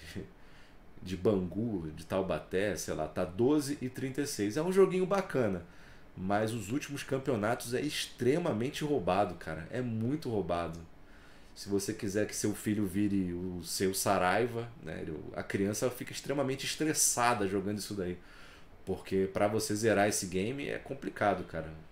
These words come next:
Os últimos campeonatos são ridículos. Doze e trinta e seis. O Dragon Age Inquisition, a versão Deluxe. Dezesseis e setenta e quatro, barato, hein?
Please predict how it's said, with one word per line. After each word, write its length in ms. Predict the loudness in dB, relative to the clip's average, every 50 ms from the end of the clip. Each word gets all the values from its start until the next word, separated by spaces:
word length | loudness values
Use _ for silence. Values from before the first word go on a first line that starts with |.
| -20 -20 -18 -10
Os 60 | -8 -8
últimos 300 | -8 -6 -6 -8 -6 -6
campeonatos 440 | -6 -4 -4 -2 -2 -4 -4 -4
são 120 | -6 -6 -6
ridículos. 520 | -6 -6 -6 -6 -6 -6 -6 -10 -12 -14 -14 -18 -20 -20 -20 -20 -18 -18 -16 -14
Doze 600 | -8 2 6 8 10 12 10 10 8 4 -2 -2 -2
e 100 | -2 -2
trinta 320 | 0 -2 -4 -2 0 -2
e 40 | -2
seis. 320 | 0 0 2 2 2 2
O 40 | 0
Dragon 360 | 2 2 4 4 4 4 4
Age 300 | 4 2 2 0 -2 -4
Inquisition, 600 | -4 -4 -4 -4 -4 -2 -2 -4 -4 -4 -2 -2 -2
a 60 | 0
versão 320 | 0 0 -2 -2 -2 -2
Deluxe. 560 | 0 2 2 2 2 2 0 -2 -4 -6 -6 -8 -12 -18 -20 -18 -18 -14 -10
Dezesseis 680 | -6 -2 2 4 4 4 4 2 2 2 2 2 0
e 40 | -4
setenta 300 | -4 -4 -4 -4 -2 -2
e 40 | -2
quatro, 340 | 0 2 2 2 0 -2 -4
barato, 520 | 0 2 4 6 6 6 4 2 0 -4
hein? 100 | -6 -6